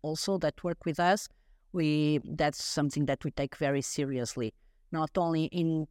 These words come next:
product by design, you know, we use that in the product design, we use that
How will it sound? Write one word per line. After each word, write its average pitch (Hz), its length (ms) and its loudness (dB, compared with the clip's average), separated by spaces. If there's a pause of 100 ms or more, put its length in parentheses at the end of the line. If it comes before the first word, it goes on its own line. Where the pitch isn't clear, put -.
(120)
product 165 500 2
by 147 140 2
design, 143 480 0
you 135 100 0
know, 147 440 -4
we 143 220 2
use 156 320 0
that 139 360 0
in 147 200 0
the 131 300 0
product 139 340 0
design, 139 580 0
we 127 140 -2
use 139 300 -2
that 135 260 0